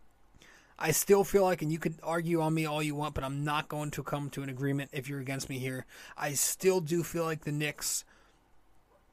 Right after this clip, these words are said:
had Tibbs shifted towards youth a little earlier in the year,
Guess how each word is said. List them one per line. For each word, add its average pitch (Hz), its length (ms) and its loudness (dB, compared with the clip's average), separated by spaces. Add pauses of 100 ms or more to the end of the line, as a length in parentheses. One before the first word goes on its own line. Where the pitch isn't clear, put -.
(420)
had 160 380 4
Tibbs 170 500 2
shifted 170 520 0
towards 151 400 0
youth 160 320 2
a 143 80 -4
little 165 440 2
earlier 180 400 2
in 160 120 4
the 147 100 4
year, 143 480 2